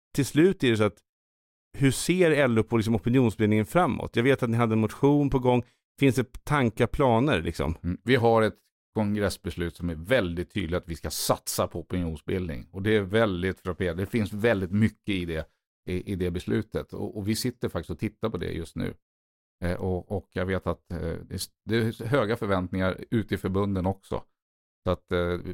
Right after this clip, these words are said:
Speaker 2: vi kommer komma tillbaks, eh, med, med bra, eh, idéer kring hur vi, vi ska lyfta opinionsbildning. Och vi har,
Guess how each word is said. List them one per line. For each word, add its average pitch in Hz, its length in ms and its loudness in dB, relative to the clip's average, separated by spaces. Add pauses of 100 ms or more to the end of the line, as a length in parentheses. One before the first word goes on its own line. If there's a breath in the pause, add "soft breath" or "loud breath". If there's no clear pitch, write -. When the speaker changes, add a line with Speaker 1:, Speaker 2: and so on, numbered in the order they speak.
Speaker 2:
vi 107 200 -2
kommer 135 220 -2
komma 117 280 -2
tillbaks, 104 640 -2
eh, 90 260 -4
med, 90 260 -4
med 90 220 -4
bra, 107 380 0 (720)
eh, 92 240 -4
idéer 104 460 2
kring 95 240 -2
hur 92 160 0
vi, 87 300 -4
vi 90 200 -4
ska - 160 -6
lyfta 90 300 -4
opinionsbildning. 82 760 -6
Och 107 120 -4
vi 117 60 2
har, 135 180 2